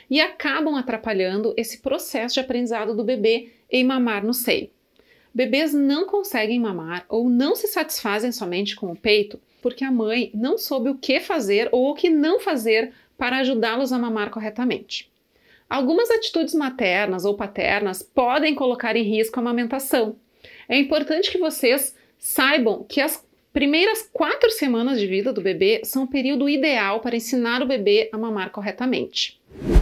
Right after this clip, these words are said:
O primeiro segredo é que, se você ainda não sabe, então precisa saber que o bebê nasce com reflexo de sucção,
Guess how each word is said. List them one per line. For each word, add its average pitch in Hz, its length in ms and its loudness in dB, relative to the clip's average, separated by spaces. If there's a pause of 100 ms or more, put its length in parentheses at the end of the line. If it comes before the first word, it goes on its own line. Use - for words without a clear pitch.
(260)
O 277 120 0
primeiro 381 400 2
segredo 240 680 0 (180)
é 226 140 2
que, 226 100 -8
se 269 140 0
você 277 320 -2
ainda 392 240 2
não 269 320 4
sabe, 208 560 0
então 254 300 0
precisa 311 720 0
saber 185 500 -4 (280)
que - 60 -8
o 233 40 -6
bebê 262 280 0
nasce 254 320 -2
com - 80 -4
reflexo 247 460 -2
de 247 100 -4
sucção, - 880 -4